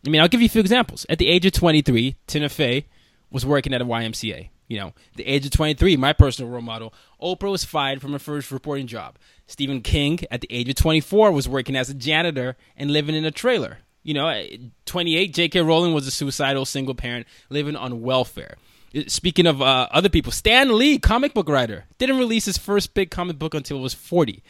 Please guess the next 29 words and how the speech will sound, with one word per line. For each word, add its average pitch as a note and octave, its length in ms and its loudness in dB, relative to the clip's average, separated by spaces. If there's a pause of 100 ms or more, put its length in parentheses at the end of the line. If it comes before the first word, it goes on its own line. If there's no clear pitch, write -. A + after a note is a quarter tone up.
(460)
Mo-, D3 320 -2
Samuel D3 380 2
L. C3 100 6
Jackson C3+ 640 0
didn't C3+ 220 -2
get B2+ 140 2
his A#2 120 -4
first C3+ 340 0
movie C3 280 2
role B2+ 340 0
until B2+ 200 -4
he A2+ 40 -4
was A2 100 -6
forty-six. B2 840 -4 (120)
Morgan B2 340 0
Freeman C#3+ 480 2 (300)
landed C#3+ 360 0
his C3 160 -2
first F3 360 0
movie D#3+ 260 2
role C#3+ 300 2
at C3 160 -6
fifty-two. E3+ 580 -6 (380)
Now, E3 280 0 (180)
Samuel G#3+ 400 2
L. G3+ 120 4
Jackson, D#3 600 2
Morgan D3+ 340 2
Freeman, C3+ 540 0